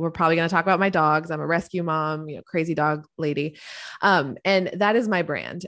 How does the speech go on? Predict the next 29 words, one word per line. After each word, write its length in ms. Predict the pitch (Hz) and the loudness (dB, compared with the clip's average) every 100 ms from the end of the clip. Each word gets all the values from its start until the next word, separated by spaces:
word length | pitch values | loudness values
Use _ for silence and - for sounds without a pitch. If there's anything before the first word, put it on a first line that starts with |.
| - | -2
And 280 | 196 190 185 | 2 4 4
marketing 760 | 185 214 302 - 185 160 156 | 4 4 2 2 2 2 -2
is 200 | 160 180 | -4 -4
how 400 | 185 - 214 202 | -4 -2 4 6
I 160 | 202 175 | 6 4
share 460 | 175 170 160 156 151 | 0 0 2 2 0
the 180 | 175 - | -4 0
areas 360 | 254 311 254 185 | 2 4 4 2
of 120 | 170 | -2
my 140 | 160 | -4
life 360 | 156 147 156 - | -2 -2 -4 -6
that 140 | 160 | -4
I 200 | - 156 | 0 2
want 420 | 156 160 151 143 - _ | 2 2 2 0 -4 _
people 260 | - 185 160 | -8 -4 -4
to 120 | 156 | -4
see 400 | 151 247 240 240 | -6 -2 0 0
and 180 | 185 175 | 0 0
know 220 | 180 170 | 2 2
about. 420 | 143 85 73 - | 2 0 -2 -4
So 240 | - 190 175 | -4 0 2
the 100 | 180 | 0
whole 220 | 190 214 | 0 2
notion 500 | 208 185 185 185 175 | 2 2 0 -2 -2
that 300 | 160 135 - | -2 -2 -4
sometimes 360 | 180 175 175 170 | -6 -4 -4 -4
musicians 440 | 165 165 175 160 | -2 -2 -2 -4
have 340 | 165 156 156 | 0 2 2
where 360 | 156 156 147 156 | 0 -2 -2 -4